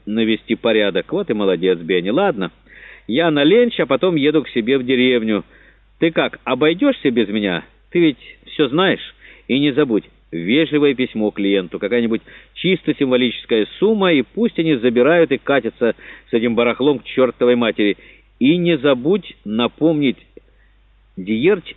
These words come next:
выкинуть их из компьютера». И вот, с весёлым возгласом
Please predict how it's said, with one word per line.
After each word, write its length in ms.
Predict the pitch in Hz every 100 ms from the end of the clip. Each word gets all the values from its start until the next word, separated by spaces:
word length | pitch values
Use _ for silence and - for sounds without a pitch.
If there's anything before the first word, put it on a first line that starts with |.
| -
выкинуть 560 | 95 107 165 165 151 -
их 200 | 127 - -
из 120 | 113
компьютера». 640 | - 127 120 143 117 82 73 - _ _ _ _ _ _ _ _ _ _ _ - - _ -
И 100 | 233
вот, 220 | 127 113 - - _ - _ _ _ _ -
с 40 |
весёлым 480 | 107 127 - 170 156
возгласом 640 | 139 151 113 123 131 120